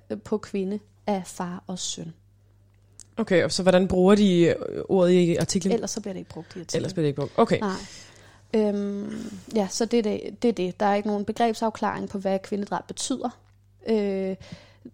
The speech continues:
Speaker 1: det er egentlig den samme sådan trin for trin eksempel, øh,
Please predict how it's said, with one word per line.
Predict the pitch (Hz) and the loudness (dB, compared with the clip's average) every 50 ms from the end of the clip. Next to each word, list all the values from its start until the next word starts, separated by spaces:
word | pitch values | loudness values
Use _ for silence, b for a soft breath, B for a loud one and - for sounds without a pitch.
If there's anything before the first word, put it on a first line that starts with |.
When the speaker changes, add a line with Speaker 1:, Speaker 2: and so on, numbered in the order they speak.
| _ _ _ _ _ _ _ - | _ _ _ _ _ _ _ 2
Speaker 1:
det | 226 220 208 | 4 4 4
er | |
egentlig | 208 214 202 214 226 208 | 4 2 2 0 0 0
den | 214 190 | 0 -2
samme | - - 214 202 202 208 240 226 | 0 0 2 2 2 2 0 0
sådan | - 220 202 202 202 190 | 0 0 0 0 -2 -4
trin | - - - - 220 220 | -4 -6 -4 -2 -2 -2
for | 214 - 226 | 0 -2 -4
trin | - - - - 240 226 233 240 - - _ _ - _ _ _ _ _ _ _ - | -4 -4 -4 -2 -2 0 0 -2 -4 -6 _ _ -20 _ _ _ _ _ _ _ -8
eksempel, | 233 214 - - - 226 220 - - 226 233 220 _ _ _ - - 220 | -6 -6 -6 -2 -2 -2 -4 -2 -6 -6 -6 -6 _ _ _ -12 -6 -4
øh, | 214 202 196 190 190 185 | -2 -2 -2 -2 -4 -4